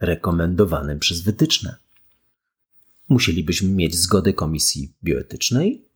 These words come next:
i oczywiście zainicjować duży trial. Trochę żałuję, że tego nie zrobiliśmy.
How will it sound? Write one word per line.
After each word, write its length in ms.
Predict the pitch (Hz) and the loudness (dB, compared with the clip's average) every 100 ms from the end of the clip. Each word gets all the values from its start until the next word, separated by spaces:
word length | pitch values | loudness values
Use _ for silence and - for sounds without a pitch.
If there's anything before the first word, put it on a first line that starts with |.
| _ | _
i 100 | 302 | 2
oczywiście 640 | 165 - 90 90 - 120 120 _ _ | 2 2 -2 0 0 0 -2 _ _
zainicjować 920 | - 107 104 95 - 73 78 85 - - | 0 4 4 4 2 0 0 -2 -6 -12
duży 520 | 80 71 64 73 71 - _ _ _ _ _ | -8 -6 -4 -4 -6 -8 _ _ _ _ _
trial. 400 | - - - - - _ _ _ _ _ | -8 -6 -6 -8 -16 _ _ _ _ _
Trochę 220 | 208 - | 0 2
żałuję, 320 | 95 87 82 78 | 4 4 4 2
że 80 | |
tego 160 | - 85 | 0 -2
nie 100 | 90 | 0
zrobiliśmy. 560 | 110 151 85 73 127 | 2 2 2 -2 -10